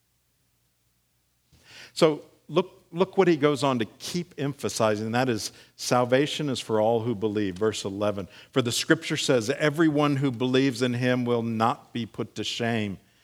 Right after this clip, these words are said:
For there's no distinction between Jew and Greek, for the same Lord is Lord of all, bestowing his riches on all who call on him.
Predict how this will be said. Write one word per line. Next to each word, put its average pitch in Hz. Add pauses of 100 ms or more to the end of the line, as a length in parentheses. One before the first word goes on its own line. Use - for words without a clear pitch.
(260)
For 147
there's 127
no 147
distinction 160
between 135
Jew 147
and 143
Greek, 139 (280)
for 139
the 127
same 170
Lord 160
is 113
Lord 151
of 143
all, 113 (320)
bestowing 127
his 101
riches 113
on 107
all 131
who 123
call 101
on 98
him. 104